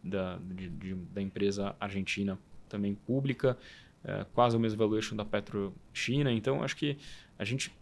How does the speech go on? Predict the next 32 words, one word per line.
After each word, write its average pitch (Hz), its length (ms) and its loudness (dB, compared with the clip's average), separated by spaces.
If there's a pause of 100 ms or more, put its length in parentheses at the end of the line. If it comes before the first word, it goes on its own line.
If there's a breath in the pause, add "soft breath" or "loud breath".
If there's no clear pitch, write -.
em - 260 -2
termos 143 260 8
de - 20 8
valuation, 131 300 8
a 127 40 0
gente 123 240 -2
tá, 117 180 6
tá, 110 400 0
tá - 180 -4
confortável. 107 640 2
O - 20 -12
problema 120 240 0
é 127 60 0
que - 280 -4
esse - 140 -4
valuation 117 240 0
pode 117 220 2
mudar 120 280 6
muito, 123 240 0
porque - 160 -4
o 139 120 4
ebitda 117 340 0
pode - 220 0
ser 110 80 -4
muito 107 180 -2
diferente, 113 560 0
a 107 60 2
alocação 107 560 -2
de 104 80 -6
capital 104 320 -2
pode 101 200 0
mudar, 104 380 2